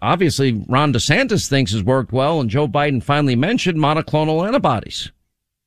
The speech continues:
which we don't have a shortage of until Joe Biden found out it was working in Republican states, so he now starts rationing it.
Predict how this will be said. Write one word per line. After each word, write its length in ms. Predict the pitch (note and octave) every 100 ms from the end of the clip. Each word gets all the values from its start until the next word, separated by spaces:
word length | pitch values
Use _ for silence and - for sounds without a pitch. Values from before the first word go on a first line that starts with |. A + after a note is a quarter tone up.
| _ _ _ _ _ _ _ _ _ -
which 200 | A#2 -
we 80 |
don't 180 | D3 D3+
have 80 | C3
a 80 | A#2
shortage 440 | - G3+ A3+ B2
of 140 | B2 B2
until 300 | B2+ C#3 B2+
Joe 200 | C3+ B2+
Biden 380 | B2 C3+ C3+
found 240 | - C3+ B2+
out 120 | C3
it 40 |
was 160 | A#2 F2+
working 320 | C3+ C#3+ C#3+
in 100 | A#2+
Republican 520 | A#2+ G#2 C#3 B2+ G#2
states, 400 | G2+ - E3 C#3+
so 100 | -
he 180 | B2 A2+ - -
now 180 | A2+ B2+
starts 340 | A#2+ - A#2+ A#2+
rationing 500 | C#3 D3 G2+ F#2+
it. 120 | E2+